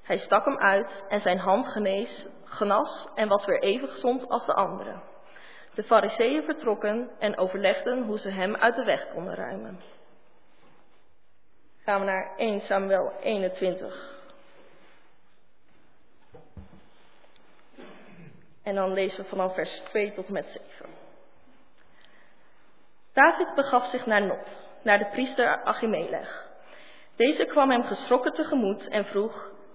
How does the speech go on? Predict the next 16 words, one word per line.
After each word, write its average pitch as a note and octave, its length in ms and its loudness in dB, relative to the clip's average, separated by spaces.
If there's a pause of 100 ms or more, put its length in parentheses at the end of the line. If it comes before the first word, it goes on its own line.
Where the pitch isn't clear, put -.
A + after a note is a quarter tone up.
(140)
"Waarom D#4 280 6
bent D#4 200 6
u D#4 60 2
alleen? G#3+ 520 2 (160)
Waarom A3 260 4
is C4+ 140 0
er D4 60 2
niemand D4 260 4
bij D4 280 6
u?" F#3+ 180 -4 (1300)
"Orders F4 340 4
van C#4+ 140 4
de C#4 80 4
koning," F3+ 600 4
antwoordde F#3 400 4
David. - 680 -4